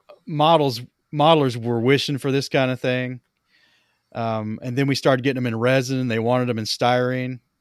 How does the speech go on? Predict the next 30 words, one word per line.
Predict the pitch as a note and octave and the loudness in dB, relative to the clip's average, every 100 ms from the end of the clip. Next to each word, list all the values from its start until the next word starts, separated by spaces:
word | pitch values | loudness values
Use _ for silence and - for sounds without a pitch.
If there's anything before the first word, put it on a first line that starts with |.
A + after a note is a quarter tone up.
| _ _ _ _ _ _ _ _ _ _ | _ _ _ _ _ _ _ _ _ _
I'm | A#2+ | -4
not | C3 C3+ | -4 -2
sure | - B2+ | -2 -2
this | B2 - | -2 -4
is | A2+ - | -8 -6
what | A2+ G#2+ A#2+ | -4 -6 -6
we | A2+ | -8
were | G#2 | -8
wishing | A2 A#2 G#2+ | -6 -6 -8
for, | F#2+ G#2 G2 | -10 -10 -8
though. | F#2+ F#2+ G#2 | -8 -10 -10
Not | A2+ - | -10 -10
quite. | - A2 G#2+ G#2 - _ | -6 -4 -2 -6 -12 _
<laughs> | _ _ | _ _
Um, | - A2+ G#2 G#2 _ _ _ _ _ _ _ _ _ _ _ _ _ _ _ _ _ _ _ | -8 -6 -6 -10 _ _ _ _ _ _ _ _ _ _ _ _ _ _ _ _ _ _ _
I | D3+ | -4
think | G#3 - | -2 -4
TriStar | - F#3 F3+ - E3 C#3 | 2 4 4 4 6 6
got | B2+ C3 | 6 4
it | B2 | 4
right | A#2+ C3 C3 - _ _ _ _ _ _ _ _ _ | 2 2 2 0 _ _ _ _ _ _ _ _ _
with | - C3+ - | -8 -6 0
their | C#3 B2+ A#2 - _ | 2 4 2 -2 _
thirty-eight | _ - D3+ D3 C#3+ B2+ - | _ 0 2 4 2 0 -2
T, | C#3+ C#3+ | -2 0
their | C#3 A#2 | -2 -2
Panzer | C#3 C#3 A#2+ | -2 -2 -4
thirty-eight | - C3 B2+ B2 - | -2 -2 -2 -4 -2
T | C#3+ | -2
line. | C#3 C#3 C#3 C#3+ | 0 0 -2 -4